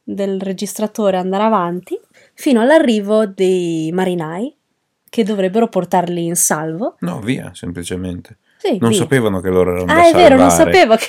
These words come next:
Speaker 1: è
Speaker 2: Era
Speaker 1: vero.
Speaker 2: semplicemente che era finita la
Speaker 1: La
Speaker 2: settimana.
Speaker 1: vacanza. Arrivano i marinai, non trovano nessuno, trovano tutto in ordine. Questa è la cosa che io non ho capito. Trovano tutto in ordine,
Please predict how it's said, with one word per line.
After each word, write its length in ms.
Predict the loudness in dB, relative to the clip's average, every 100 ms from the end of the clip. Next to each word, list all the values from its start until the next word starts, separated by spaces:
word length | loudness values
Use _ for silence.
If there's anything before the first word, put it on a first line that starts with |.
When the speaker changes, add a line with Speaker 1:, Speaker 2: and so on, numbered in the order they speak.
| -4
Speaker 1:
è 60 | 2
Speaker 2:
Era 80 | 4
Speaker 1:
vero. 120 | 4
Speaker 2:
semplicemente 580 | 4 4 4 4 0 -2
che 80 | -6
era 120 | -6
finita 340 | -6 -6 -6 -6
la 60 |
Speaker 1:
La 40 | -8
Speaker 2:
settimana. 440 | -10 -10 -2 2
Speaker 1:
vacanza. 760 | 2 2 0 -4 -4 -10 -14 -16 _ _ _ _ _ _ _
Arrivano 360 | 0 2 2 2
i 40 |
marinai, 760 | 2 0 2 2 2 0 -2 -6 _ _ _
non 160 | 2 4
trovano 320 | 4 4 4
nessuno, 560 | 2 -2 -6 -8 -8 -4
trovano 440 | 2 2 2 -4
tutto 340 | -4 -4 0 0
in 160 | 0
ordine. 520 | 0 -2 -2 -4 -4 -8 _ _ _
Questa 340 | 0 2 2
è 40 | -2
la 80 |
cosa 220 | -2 -6 -6
che 120 | -8
io 60 |
non 80 | -8
ho 60 | -8
capito. 440 | -10 -10 -12 -12
Trovano 420 | 0 2 2 0
tutto 300 | -4 -6 -2
in 140 | -2 0
ordine, 520 | 0 -2 -2 -4 -6